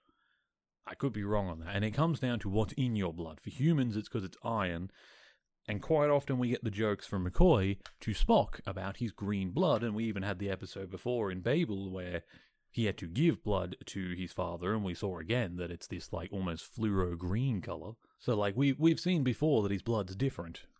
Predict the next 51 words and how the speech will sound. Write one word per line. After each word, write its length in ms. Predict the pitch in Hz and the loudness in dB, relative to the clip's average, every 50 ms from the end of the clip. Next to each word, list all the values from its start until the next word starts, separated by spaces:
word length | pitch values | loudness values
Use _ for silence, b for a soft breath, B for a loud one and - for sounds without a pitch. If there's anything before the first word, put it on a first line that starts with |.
| _ _ _ _ - - - - | _ _ _ _ -20 -18 -10 -6
But, 160 | - 104 107 | -6 -6 -4
you 80 | 107 104 | -2 -2
know, 160 | 98 90 90 | -2 -2 -2
scientifically 680 | - 131 131 123 113 95 - 135 117 117 113 104 110 | 0 0 0 0 0 2 2 2 2 2 2 2 0
it's 80 | 101 - | 0 0
to 100 | - 107 | -2 -2
do 120 | 107 107 | 0 2
with 140 | 98 92 - | 2 2 0
iron, 380 | 98 104 104 92 82 82 85 87 | 0 -2 -2 -2 -4 -4 -4 -2
and 80 | 98 | 0
that's 180 | 117 135 147 147 | 0 0 2 2
only 240 | 147 147 143 131 123 | 2 2 4 2 2
important 440 | 117 - - 147 151 127 110 107 95 | 0 2 2 4 4 4 4 2 0
because 200 | 92 - 98 - | 0 0 0 0
this 140 | 117 107 | 0 -2
creature 440 | - - - 127 123 113 - - 104 | -2 -2 0 0 0 0 0 0 0
is 200 | 98 101 98 101 | 0 0 0 0
actually 360 | 110 110 104 - - 107 104 | 0 -2 -2 -2 -2 -2 -2
after 360 | - 98 101 101 98 - - 90 | -2 -4 -8 -8 -10 -10 -10 -8
the 180 | 87 98 - - | -8 -8 -8 -4
iron 420 | - 110 113 113 104 95 87 80 - - _ - | -2 -2 -2 -2 -2 -6 -8 -12 -16 -20 _ -6
in 160 | 107 90 85 | -6 -4 -4
the 80 | 85 | -6
blood. 340 | 85 90 87 82 78 76 - B B B B B B B B B B B | -8 -8 -8 -10 -10 -12 -16 B B B B B B B B B B B
And 80 | - 98 | -2 0
we 100 | 104 117 | 2 4
learn 280 | 135 160 180 196 175 127 | 6 6 6 6 4 4
this 160 | 123 131 - | 2 0 2
because 280 | - - - 131 101 | 2 2 2 2 2
later 320 | 107 113 139 185 208 196 143 | 2 2 4 4 4 4 4
in 80 | 120 | 4
the 120 | 110 104 98 | 4 2 2
episode 440 | 92 87 101 - - 92 95 107 117 | 2 0 0 -2 0 0 0 0 0
it 120 | 113 104 | 0 0
attacks 420 | 104 - - 117 107 - - - | -2 -2 -2 -4 -4 -4 -6 -6
Spock, 360 | - - 214 185 127 - - - _ | -2 2 2 2 2 0 -4 -10 _
and 140 | 107 101 98 | -6 -2 0
when 140 | 110 110 | 0 0
it 80 | 98 95 | 0 0
attacks 400 | - - 123 110 - - - - | -2 0 -2 -2 -2 -4 -4 2
Spock, 320 | - 247 233 202 - - - b b b b b b b b b | 4 4 4 4 0 -4 -12 b b b b b b b b b
its 180 | - 113 - - | -6 -6 -4 -4
scent 360 | - - 170 180 190 - - | -4 -2 -2 -2 -2 -2 -4
changes 420 | - - 127 117 117 110 110 101 - | -4 -2 0 2 2 2 0 -2 -2
from 220 | - 110 104 104 | -2 -2 -2 0
a 40 | 104 | 0
nice 260 | 110 110 110 98 - | 0 0 -2 -2 -4
honey 460 | - - - 143 139 120 107 101 95 95 | -4 -2 0 0 2 2 2 0 -2 -4
to 260 | - - 104 101 98 | -4 -2 0 2 2
a, 160 | 90 92 92 | 2 0 -2
like, 320 | 92 90 92 98 - - | -4 -4 -6 -8 -8 -12